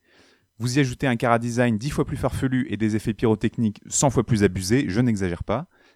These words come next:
et vous obtenez Inazuma Eleven ou l'histoire de Mark Evans, gardien de but de douze ans au collège Raymond, dans la ville d'Inazuma, un genre de Tokyo fictif,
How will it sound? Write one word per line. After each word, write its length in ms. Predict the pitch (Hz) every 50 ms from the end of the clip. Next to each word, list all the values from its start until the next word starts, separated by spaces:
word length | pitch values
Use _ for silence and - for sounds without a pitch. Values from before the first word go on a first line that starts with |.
| _ -
et 100 | 139 156
vous 160 | 151 147 127
obtenez 320 | 117 - - 95 110 147
Inazuma 400 | 143 117 113 110 104 104 104 101
Eleven 400 | 92 90 85 80 90 101 117 120 - -
ou 180 | 156 170 -
l'histoire 320 | 120 104 - - 131 117 101
de 60 | 85
Mark 260 | 85 113 110 - -
Evans, 260 | 101 82 87 90 98 110 - - - -
gardien 360 | 98 113 139 127 113 113 110
de 40 | 107
but 220 | 104 104 - -
de 120 | 92 110 113
douze 280 | 104 107 101 95 98
ans 120 | 98 92 -
au 100 | - 135
collège 300 | - - 120 104 92 87
Raymond, 420 | 95 90 82 85 90 101 117 127 123 _ _ _ _ _ -
dans 140 | - 120 127
la 80 | 123 117
ville 180 | 104 95 90
d'Inazuma, 600 | 95 107 113 110 101 90 92 87 87 95 123 - _ _ _ _ _ _ _ -
un 80 | - 92
genre 180 | 95 107 92
de 100 | 85 87
Tokyo 320 | 78 - 101 - - 98 85
fictif, 540 | - 98 87 - - 107 117 - - -